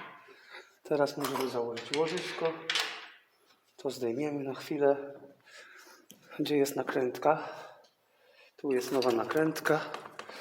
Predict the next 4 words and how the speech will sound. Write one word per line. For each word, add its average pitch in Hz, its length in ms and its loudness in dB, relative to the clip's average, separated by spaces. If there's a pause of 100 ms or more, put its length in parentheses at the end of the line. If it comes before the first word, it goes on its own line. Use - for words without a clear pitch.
(2500)
Poduszka 139 340 2
się 135 120 2
później 131 400 2
założy. 127 400 4